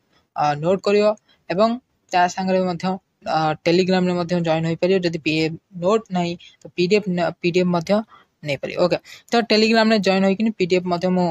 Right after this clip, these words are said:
ଦେଇଦେଇଛି, ଆପଣମାନେ, ଆ, ଡାଉନଲୋଡ୍ ମଧ୍ୟ କରିପାରିବେ। ତାପରେ ଦେଖ, ଓଡ଼ିଶାର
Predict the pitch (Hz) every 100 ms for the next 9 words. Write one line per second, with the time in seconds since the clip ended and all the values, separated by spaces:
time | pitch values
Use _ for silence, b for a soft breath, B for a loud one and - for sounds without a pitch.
0 | 160 160 156 175 220 - 156 175 254 -
1 | B B - 147 143 151 - _ _ -
2 | 151 151 151 156 190 165 139 - - 190
3 | 180 151 - - _ B B B B -
4 | 202 208 247